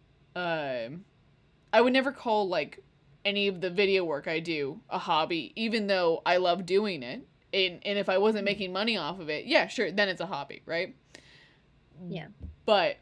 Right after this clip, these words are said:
Speaker 1: as soon as that income's gone, like, if I were to,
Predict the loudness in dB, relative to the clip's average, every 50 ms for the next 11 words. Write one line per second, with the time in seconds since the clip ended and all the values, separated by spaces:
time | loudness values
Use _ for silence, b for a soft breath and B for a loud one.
0 | -6 -2 -2 -2 -2 4 4 6 6 6 6 4 2 0 -2 -6 -8 -8 0 2
1 | 2 2 4 2 0 -2 0 0 0 0 0 -2 -2 -4 -4 -2 -2 -2 0 2
2 | 2 2 2 2 -2 0 2 2 2 2 2 0 0 2 2 2 2 0 -2